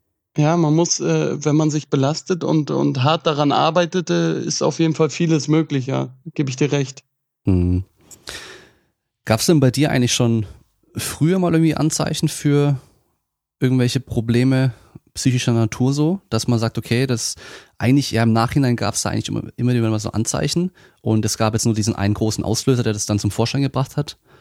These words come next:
Speaker 1: Nee, also ich hatte, ich hatte nie das Gefühl wirklich, dass ich, äh, dass ich sage so, ich wär jetzt ein Kandidat dafür, ne?
Speaker 2: Mhm.
Speaker 1: So, ich weiß nicht, ich weiß nicht, äh,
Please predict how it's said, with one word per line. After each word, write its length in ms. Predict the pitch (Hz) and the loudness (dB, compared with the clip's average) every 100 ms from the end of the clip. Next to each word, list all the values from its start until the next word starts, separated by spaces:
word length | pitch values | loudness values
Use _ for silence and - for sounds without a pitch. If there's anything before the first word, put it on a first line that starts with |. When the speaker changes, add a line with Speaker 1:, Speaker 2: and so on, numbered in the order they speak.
| _ _ _ _ _ _ _ _ _ _ _ _ _ _ _ _ - | _ _ _ _ _ _ _ _ _ _ _ _ _ _ _ _ 0
Speaker 1:
Nee, 340 | 139 139 185 | 2 4 4
also 280 | 135 151 156 | 2 0 2
ich 220 | 156 143 160 | 0 2 0
hatte, 400 | 156 165 156 - | 2 2 2 -2
ich 120 | 143 | -2
hatte 220 | 156 143 143 | 0 2 4
nie 180 | 156 190 | 4 4
das 200 | 196 - | 2 0
Gefühl 420 | 190 208 240 175 | -2 0 2 2
wirklich, 320 | 175 175 156 | 2 0 0
dass 200 | 165 143 | 0 0
ich, 200 | 160 - - | -2 -4 -4
äh, 160 | 123 | -4
dass 240 | - 147 151 | -2 -2 -2
ich 140 | 143 | 0
sage 300 | 151 151 143 | 0 0 0
so, 340 | 131 143 135 - - _ _ _ - | 2 2 0 -6 -20 _ _ _ -6
ich 180 | 131 156 | -2 2
wär 140 | 156 | 4
jetzt 200 | 151 135 | 2 0
ein 80 | 143 | 0
Kandidat 520 | 147 147 139 143 175 | 2 2 2 2 2
dafür, 340 | 151 127 139 131 | -2 -2 -2 0
ne? 240 | 151 196 - _ _ - | 0 -2 -6 _ _ 0
Speaker 2:
Mhm. 320 | 101 95 107 _ _ _ | 2 2 -2 _ _ _
Speaker 1:
So, 60 | 151 | -2
ich 120 | 135 | 0
weiß 260 | 151 160 170 | 0 0 2
nicht, 360 | 170 - - _ _ _ _ _ _ _ _ _ _ | 0 0 -14 _ _ _ _ _ _ _ _ _ _
ich 60 | 156 | -2
weiß 160 | 160 | 0
nicht, 180 | 170 131 | 0 2
äh, 460 | 139 156 147 - | 2 2 -2 -6